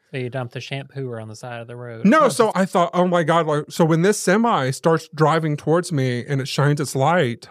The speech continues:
Speaker 2: I'm gonna look at it, and then I'm gonna run my car into the semi.
Speaker 1: Oh, God.
Speaker 2: Because I'm not gonna
Speaker 1: I'm
Speaker 2: deal
Speaker 1: gonna
Speaker 2: with
Speaker 1: join it.
Speaker 2: Yeah, I'm not gonna deal with this sucker, because I thought, you know, what, what I was worried about is I'm gonna look at it and then it's gonna, like,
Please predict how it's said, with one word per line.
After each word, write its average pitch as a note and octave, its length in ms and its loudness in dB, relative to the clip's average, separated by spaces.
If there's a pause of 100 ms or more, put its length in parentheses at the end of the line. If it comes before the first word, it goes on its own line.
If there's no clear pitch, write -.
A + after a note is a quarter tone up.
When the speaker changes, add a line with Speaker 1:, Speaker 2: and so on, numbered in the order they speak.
(140)
Speaker 2:
I'm C#3+ 120 2
gonna C3 180 0
look B2+ 260 0
at G3 200 4
it, A3+ 220 0 (500)
and D3 100 4
then D3 80 4
I'm C#3+ 80 2
gonna C3+ 200 2
run C3 260 0
my E3 160 0
car D#3+ 320 0
into B2+ 160 -4
the - 80 -12
semi. C3 540 -4 (200)
Speaker 1:
Oh, D4 180 -12
God. C#4+ 300 -12
Speaker 2:
Because F3+ 380 2
I'm F3+ 160 0
not C4 180 0
gonna D3+ 160 0
Speaker 1:
I'm C#3 60 0
Speaker 2:
deal C3+ 200 0
Speaker 1:
gonna G#3 180 4
Speaker 2:
with G3 120 2
Speaker 1:
join G#3 360 2
it. D#3 260 -10
Speaker 2:
Yeah, A#3+ 240 0
I'm G#3+ 140 2
not D4 120 2
gonna F#3+ 160 2
deal A#3 300 -2
with C#3+ 320 2 (400)
this E3 180 0
sucker, G3+ 340 0
because D3 260 -2
I E3+ 120 4
thought, D#3+ 360 0 (760)
you D#3 80 2
know, D#3+ 100 4
what, F3 320 0
what G3 120 2
I F#3+ 60 4
was D#3+ 200 -4
worried F#3 240 0
about C3+ 280 0
is C3 80 -2
I'm D3+ 100 2
gonna C3 160 0
look C3 260 0
at E3 140 0
it D#3 60 -2
and C3 80 -6
then C#3 60 0
it's C#3 120 -6
gonna, D3 200 -2
like, A#2 300 0